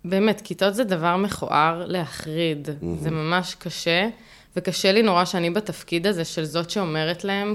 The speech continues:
Speaker 1: כאילו, "שבו, אל תלכו."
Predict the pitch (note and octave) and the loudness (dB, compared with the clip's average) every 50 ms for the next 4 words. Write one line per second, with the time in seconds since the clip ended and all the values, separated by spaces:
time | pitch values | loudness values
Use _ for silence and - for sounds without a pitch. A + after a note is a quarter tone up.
0 | G#3 - E3+ D#3+ D#3 D3+ D3+ D3+ C#3+ C#3 - - - - - _ - - - - | -4 -4 -6 -6 -4 -4 -4 -4 -4 -6 -10 -16 -20 -20 -20 _ -16 -12 -10 -8
1 | F3 F3 F#3 G3 G#3 A3 A3 G#3+ - - - - - _ - F3 F3+ F3+ - F#3 | -6 -2 0 2 2 2 0 -2 -6 -14 -20 -20 -6 _ 0 0 0 0 -2 -4
2 | F3+ F3 - - G3 G#3 G#3 G3+ | -4 -4 -4 -2 0 0 0 0